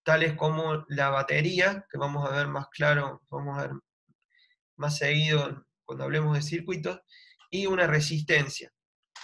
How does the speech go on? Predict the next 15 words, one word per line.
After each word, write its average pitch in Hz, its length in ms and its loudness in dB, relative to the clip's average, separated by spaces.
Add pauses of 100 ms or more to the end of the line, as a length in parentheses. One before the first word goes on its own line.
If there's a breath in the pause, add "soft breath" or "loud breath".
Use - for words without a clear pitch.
(1120 soft breath)
Ahora 196 260 6
no 196 120 2
voy 190 240 4
a 160 60 4
entrar 160 540 2
en 147 140 -2
detalles 151 600 2
sobre 151 280 0
estos, 180 300 -4
pero 160 200 -2
sí 196 180 -6
les 185 140 0
voy 190 120 2
a 190 60 4
decir 185 540 -2